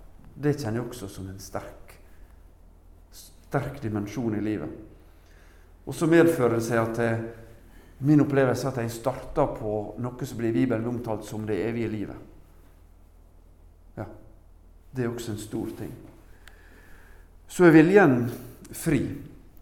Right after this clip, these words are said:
også til å velge vekk, eller å velge det. Og når Gud omtaler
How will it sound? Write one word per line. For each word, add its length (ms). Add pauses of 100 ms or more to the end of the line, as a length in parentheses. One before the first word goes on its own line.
(160)
også 500
til 300 (880)
å 140 (260)
velge 380
vekk, 380 (1160)
eller 240
å 80
velge 380
det. 80 (1500)
Og 300
når 200
Gud 300
omtaler 680